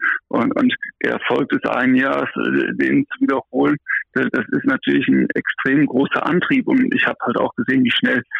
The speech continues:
äh, sowas vergänglich ist. Ja, ähm, es ist eben kein Selbstläufer, nur weil man die letzten drei Jahre gute Arbeit gemacht hat, dass es im nächsten Jahr wieder gut läuft. Das heißt, ähm,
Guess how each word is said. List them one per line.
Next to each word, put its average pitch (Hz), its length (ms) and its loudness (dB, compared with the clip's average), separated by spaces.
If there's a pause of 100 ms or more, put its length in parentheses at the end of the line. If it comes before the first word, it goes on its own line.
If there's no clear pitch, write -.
(240)
äh, 123 320 0
sowas 120 320 -2
vergänglich 147 520 2
ist. - 220 -2 (140)
Ja, 131 500 0
ähm, 120 380 0 (100)
es - 140 0
ist - 180 -2 (220)
eben - 260 2
kein 160 340 0
Selbstläufer, 135 760 -2 (320)
nur 135 180 2
weil 139 100 2
man 127 120 4
die 117 80 0
letzten 135 300 0
drei 123 220 -2
Jahre 127 220 0
gute - 300 0
Arbeit 147 280 0
gemacht 123 420 0
hat, 131 100 -2 (380)
dass 123 180 -2
es 120 220 -2
im 120 140 4
nächsten 127 360 0
Jahr 113 180 0
wieder 175 200 2
gut - 260 -4
läuft. - 340 -2 (340)
Das - 120 -2
heißt, 123 240 -2 (540)
ähm, 113 400 2